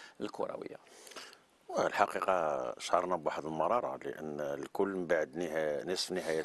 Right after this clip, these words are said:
Speaker 2: كأس العالم كنا كنتظروا على الأقل نوصلوا شي فينال، ولكن كرة القدم لا تخضع للمنطق. قدمنا بعض اللقاءات جيدة، درنا بعض الأخطاء. اللي مهم كما قلنا هو أننا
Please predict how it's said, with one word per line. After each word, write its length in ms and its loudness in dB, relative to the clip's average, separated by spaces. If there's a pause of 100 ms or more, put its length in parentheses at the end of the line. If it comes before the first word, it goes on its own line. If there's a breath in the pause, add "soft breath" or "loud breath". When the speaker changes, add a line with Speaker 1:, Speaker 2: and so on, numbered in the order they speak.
Speaker 2:
كأس 280 -2
العالم 340 2
كنا 220 -2
كنتظروا 580 0
على 80 0
الأقل 280 0
نوصلوا 300 -2
شي 160 -4
فينال، 340 0 (480 loud breath)
ولكن 380 2
كرة 320 4
القدم 680 0 (280)
لا 100 6
تخضع 400 2
للمنطق. 720 0 (560 loud breath)
قدمنا 400 4
بعض 200 6
اللقاءات 340 2
جيدة، 400 0
درنا 220 0
بعض 180 0
الأخطاء. 400 0
اللي 200 0
مهم 260 -2
كما 320 -2
قلنا 240 -2
هو 200 -2
أننا 500 0